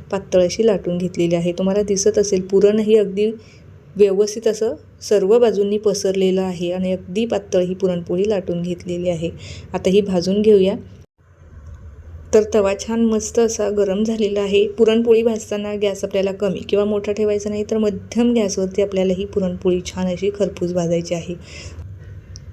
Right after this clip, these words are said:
तर अगदी मस्त अशी खालच्या बाजूने आपली भाजली गेलेली आहे आणि वरती आता ही जशी जशी भाजत जाईल तशी तशी ही मस्त अशी फुलली जाईल. तुम्हाला या ठिकाणी दिसतच असेल, अगदी पलटी मारल्याच्या नंतर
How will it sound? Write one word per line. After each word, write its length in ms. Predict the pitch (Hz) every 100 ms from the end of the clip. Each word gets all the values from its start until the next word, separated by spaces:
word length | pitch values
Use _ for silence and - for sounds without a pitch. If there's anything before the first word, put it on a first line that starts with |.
| -
तर 100 | 214
अगदी 340 | 214 190 208
मस्त 420 | 233 208 196 - 233
अशी 240 | 220 220 220
खालच्या 320 | 202 190 214
बाजूने 340 | 214 202 202
आपली 300 | 208 - 208 247 -
भाजली 360 | 202 185 214
गेलेली 400 | 240 226 202 202
आहे 280 | 196 185 214 - - - - - - - - - -
आणि 160 | 202 202
वरती 320 | 202 196 196
आता 180 | 208 208
ही 160 | 202 208
जशी 300 | 190 190 226
जशी 240 | 233 226
भाजत 320 | 226 220 196 202
जाईल 280 | 208 202 202
तशी 180 | 190 202
तशी 200 | 190 196
ही 120 | 190
मस्त 340 | 196 185 185 202
अशी 260 | 190 196
फुलली 380 | 202 202 175 175
जाईल. 300 | 185 170 185
तुम्हाला 240 | 190 190 214
या 80 | 202
ठिकाणी 340 | 208 202 196
दिसतच 520 | 196 185 185 185 196
असेल, 240 | 190 180 196
अगदी 240 | 180 180
पलटी 460 | 208 208 196 190 240
मारल्याच्या 480 | 240 214 202 190 202
नंतर 340 | 202 190 180